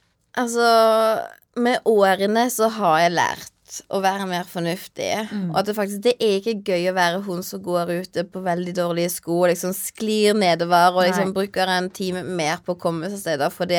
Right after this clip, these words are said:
Speaker 1: at det er umulig føre.
Speaker 2: Mm. Man er jo redd for å
Speaker 1: Så
Speaker 2: brekke lå-, rå-, lårhalsen.
Speaker 1: <laughs> Ja, vi er jo kommet der.
Speaker 2: <laughs> Ja.
Speaker 1: Nei, men, eh, men det vi snakket om på jobb, med innesko,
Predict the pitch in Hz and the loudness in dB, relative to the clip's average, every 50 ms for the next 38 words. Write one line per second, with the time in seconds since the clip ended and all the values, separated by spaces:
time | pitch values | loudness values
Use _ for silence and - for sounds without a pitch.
0 | 156 - - - - - - 214 220 240 - - _ - 170 165 - - 202 208 | 0 0 -2 -8 -14 -18 -12 -6 -6 -6 -6 -6 _ -2 -2 -2 -2 -2 -4 -4
1 | 202 190 185 185 185 180 185 196 196 - 196 190 196 202 202 220 240 262 262 - | -4 -4 -4 -6 -6 -6 -6 -6 -8 -6 -6 -4 -4 -4 -2 -2 -2 -2 -2 -6
2 | _ - 196 185 175 165 - - 208 220 202 185 190 196 214 196 185 175 - - | _ -8 -6 -6 -6 -6 -6 -2 0 2 4 4 4 4 4 4 2 0 0 -2
3 | - 214 262 254 254 240 - 185 196 - - - - 190 185 196 - - - 196 | 0 2 2 2 2 0 -2 -4 -4 -4 -4 -2 -2 -2 -2 -2 -6 -6 0 2
4 | 196 170 170 170 151 165 - - 170 - _ _ - - - - 277 247 233 233 | 2 2 2 0 -4 -4 -6 -10 -10 -12 _ _ -4 -2 4 6 8 8 8 8
5 | 277 - - - - - - - - - - - 226 175 220 - 175 - - - | 6 6 2 -4 -12 -16 -18 -20 -20 -12 -8 -8 -6 -4 0 4 4 4 4 4
6 | 190 190 175 - - 214 - 254 220 269 - - - - - 226 - - 539 523 | 2 2 2 0 0 0 2 0 0 -2 -2 -4 -4 0 2 2 2 2 0 -2
7 | 508 494 466 - - - _ - 247 262 277 277 285 285 277 285 277 285 285 285 | -4 -6 -8 -10 -14 -16 _ 2 4 4 4 4 4 2 2 2 0 0 2 2
8 | 285 - - 285 302 294 262 285 277 262 285 - 254 247 247 220 214 226 226 - | 0 0 2 2 2 4 6 4 4 4 4 2 0 0 0 0 -2 -4 -2 -2
9 | 240 240 285 320 302 254 247 233 - - 196 196 208 226 262 262 - - - 311 | 0 2 2 2 2 2 0 0 0 0 0 0 2 0 -2 -4 -6 -4 0 0
10 | 440 440 | 0 0